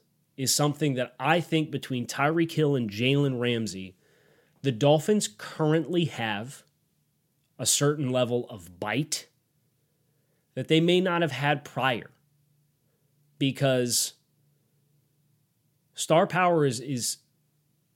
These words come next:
waitful for a reason, right?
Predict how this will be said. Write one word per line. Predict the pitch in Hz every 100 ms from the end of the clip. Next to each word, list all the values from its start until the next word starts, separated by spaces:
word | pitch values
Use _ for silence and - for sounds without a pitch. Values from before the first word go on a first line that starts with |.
| _ _ _ _ _ -
waitful | 113 147 170 - 156 135
for | - 120 107
a |
reason, | 101 120 110 90 90 _ _ _ -
right? | 110 110